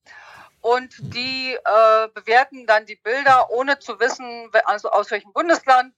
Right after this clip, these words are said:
äh, die kommen oder wer das eben gemacht hat, dieses Foto. Und, äh, am Ende wird dann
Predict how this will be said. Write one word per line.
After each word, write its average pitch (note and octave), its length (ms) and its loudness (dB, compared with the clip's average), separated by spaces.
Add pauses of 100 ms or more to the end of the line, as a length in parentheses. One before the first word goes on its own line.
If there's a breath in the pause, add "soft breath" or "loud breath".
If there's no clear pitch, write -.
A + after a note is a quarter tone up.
äh, A3+ 200 -16 (180)
die A3 80 -20
kommen A#3+ 440 -4
oder F#3+ 640 0
wer G3 220 2
das F#3+ 320 -8
eben G3 440 -18
gemacht A#3+ 360 0
hat, C#4+ 120 0
dieses C4 220 -16
Foto. C4 580 -10 (640 loud breath)
Und, A3+ 500 2
äh, - 40 -8
am G#3 420 0
Ende A#3 540 0 (380)
wird G#3 200 -8
dann G3+ 260 2